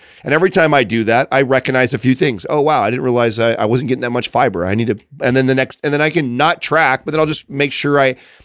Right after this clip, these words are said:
add foods that are high in fiber because I tend to miss that. Or, "Oh,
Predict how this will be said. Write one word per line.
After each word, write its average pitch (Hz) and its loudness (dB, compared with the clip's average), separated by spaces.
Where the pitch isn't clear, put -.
add 135 2
foods 117 0
that 131 4
are 127 2
high 101 0
in 110 -2
fiber 131 0
because 107 -2
I 113 2
tend 104 -6
to 120 -2
miss 135 2
that. 98 0
Or, 113 0
"Oh, 135 2